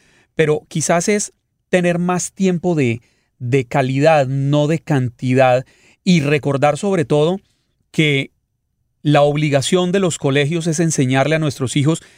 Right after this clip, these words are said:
historia, matemáticas, geografía, ciencias, biología, pero la obligación de nosotros como padres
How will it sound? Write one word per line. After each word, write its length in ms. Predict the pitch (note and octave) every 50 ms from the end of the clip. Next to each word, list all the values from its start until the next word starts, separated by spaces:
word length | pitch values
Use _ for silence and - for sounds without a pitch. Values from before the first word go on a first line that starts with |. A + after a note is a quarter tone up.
| _ _ _
historia, 640 | - C#3 - - - F3+ F3+ E3+ D#3 C#3 A#2+ A#2
matemáticas, 840 | A#2+ B2 B2 A#2 C3 C3+ C#3+ D#3 D#3 - D3 C3 - - B2 A#2+ A2+ -
geografía, 760 | B2+ C3+ B2+ A#2+ B2 A#2+ A2+ - - D#3+ D#3 C#3+ C3 A#2+ A#2
ciencias, 580 | A#2 - - E3 D#3+ D#3 C#3 - C#3+ B2 A#2+ A#2+
biología, 600 | C3 B2+ B2 C3 B2+ A2+ D3+ E3 D3+ C3+ A#2 A2+ - _ _ _ _ _ _ _ _
pero 180 | _ D3+ D3+ D3+
la 80 | D3 C#3+
obligación 540 | C#3 D3+ D3+ C3+ C#3 A#2+ - F#3+ G3 G3+
de 80 | G3 G#3
nosotros 380 | D#3+ C#3+ - D#3+ - F3 D#3+ -
como 180 | D#3+ C#3 B2+ A#2
padres 380 | D3+ D3 D3 D#3 E3 F3 -